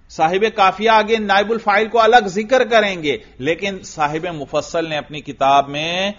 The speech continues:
नाइबुल फाइल या मफूल मालम युसम्मा फाइलुहु को अलग जिक्र ही नहीं किया। नाइब फाइल कह लो या मफूल मालम युसम्मा फाइलुहु कह लो, तो उन्होंने अपनी किताब के अंदर नाइब फाइल कह लो या मफूल मालम युसम्मा फाइलुहु,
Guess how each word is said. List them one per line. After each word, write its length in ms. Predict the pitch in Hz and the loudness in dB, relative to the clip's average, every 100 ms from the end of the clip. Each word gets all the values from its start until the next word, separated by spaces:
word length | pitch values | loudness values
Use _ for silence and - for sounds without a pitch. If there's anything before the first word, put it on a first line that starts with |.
| - _ | -16 _
नाइबुल 540 | 123 139 151 170 175 170 | -6 0 2 2 -2 -6
फाइल 420 | - 156 156 156 | 2 4 4 2
या 120 | 147 | -2
मफूल 380 | 135 123 151 147 | -2 -4 -4 -4
मालम 380 | 139 131 135 135 | 0 2 0 -4
युसम्मा 440 | 123 139 131 135 | -8 -6 -4 -4
फाइलुहु 520 | 131 123 120 120 113 | -2 -2 -2 -4 -10
को 120 | 139 165 | -4 -2
अलग 280 | 139 151 | 0 -2
जिक्र 360 | 127 180 185 220 | -4 -8 -2 0
ही 80 | 214 | 0
नहीं 140 | 214 | -2
किया। 360 | 180 190 180 135 - - _ _ _ _ - | -4 2 4 4 0 -20 _ _ _ _ -2
नाइब 200 | 160 180 | 0 0
फाइल 240 | 196 190 | 0 0
कह 180 | 185 180 | 0 -2
लो 100 | 175 | 0
या 120 | 165 | -2
मफूल 360 | 147 131 165 156 | -4 -6 -6 -4
मालम 340 | 147 143 143 | -2 0 -2
युसम्मा 360 | 135 151 135 135 | -8 -8 -6 -6
फाइलुहु 540 | - 123 123 117 127 | -2 -4 -4 -8 -14
कह 180 | 123 110 | -10 -10
लो, 160 | 101 - _ _ _ _ | -10 -14 _ _ _ _
तो 140 | 202 202 | -2 0
उन्होंने 440 | - 202 233 240 | 0 -2 0 2
अपनी 260 | 196 202 175 | 0 -2 -8
किताब 420 | 180 185 190 196 | 0 4 4 2
के 80 | 190 | -4
अंदर 200 | 170 165 | 0 0
नाइब 320 | 147 180 208 | 4 4 4
फाइल 320 | 214 196 208 | 4 4 4
कह 180 | 202 202 | 2 2
लो 240 | 202 208 | 4 0
या 200 | 175 170 | 2 0
मफूल 380 | 190 170 - 175 | 2 0 -2 -4
मालम 360 | 165 156 156 151 | 2 2 2 -2
युसम्मा 420 | 143 160 147 143 | -4 -4 0 -2
फाइलुहु, 640 | - 143 139 135 127 147 | 0 0 0 0 -4 -6